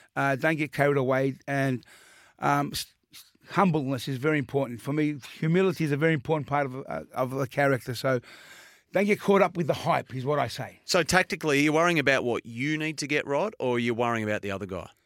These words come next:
Speaker 1: Well, again, it's a balance of both because you gotta have a balance of both, but you gotta know what you're good at. You gotta have conviction and belief in what you're gonna execute. So, again, but it's respect because it is a combat sport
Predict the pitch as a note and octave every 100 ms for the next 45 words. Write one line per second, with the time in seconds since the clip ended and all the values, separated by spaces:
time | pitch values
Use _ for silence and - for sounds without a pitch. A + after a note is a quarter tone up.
0 | _ _ - B3 A#3+ G3 A#3 F3 C3+ -
1 | - E3+ - G#3 E3+ G#3+ G#3+ G#3+ F#3 C#3
2 | A3+ C3 - E3 F3+ D#3+ F#3+ G3+ D#3 D#3+
3 | C#3+ B2 C#3+ C#3+ C#3 A#2+ F#3 - F#3 G3
4 | F#3+ G3+ F3+ F#3 F3 E3+ F3 D#3 E3 F3+
5 | G#3 E3+ E3+ F3 D#3 C#3 - C#3 F3+ -
6 | F3 D#3+ C#3 D3+ G3+ D#3+ D#3 E3 D3+ D#3+
7 | C#3+ D#3 D3+ F3+ D3+ D#3+ - G3+ - -
8 | - - - F#3+ F#3 F#3 - F3+ D3+ G#3+
9 | D#3+ A2+ - _ _ _ - A3+ - F3+
10 | - D#3 - - D#3 - - - C#3 F3+
11 | D3+ F#3 F#3+ E3 - D#3 D3+ C#3+ - F3+
12 | -